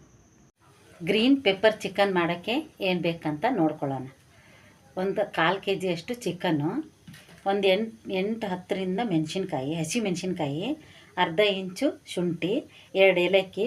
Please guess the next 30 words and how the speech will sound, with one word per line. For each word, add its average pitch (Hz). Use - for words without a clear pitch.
ಒಂದು 202
ಸಣ್ಣ 185
ಸಣ್ಣ 196
ಇದ್ರೆ 214
ಒಂದು 180
ಹತ್ತು 175
ಹೆಸರು 180
ಬೆಳ್ಳುಳ್ಳಿ, 170
ಒಂದು 202
ಗಡ್ಡೆ 180
ಈರುಳ್ಳಿ, 180
ಇದು 254
ಗರಂ 202
ಮಸಾಲ, 156
ಇದು 226
ಪೆಪ್ಪರು, 190
ಪೆಪ್ಪರ್ 196
ಪೌಡ್ರು, 165
ಇದು 202
ಕಸೂರಿ 208
ಮೇಥಿ, 165
ಜೀರಿಗೆ 208
ಪೌಡ್ರು, 170
ಇದು 262
ಧನಿಯಾ 185
ಪುಡಿ, 165
ಸ್ವಲ್ಪ 214
ಕೊತ್ತಂಬರಿ, 185
ಸ್ವಲ್ಪ 214
ಧನಿಯಾ. 156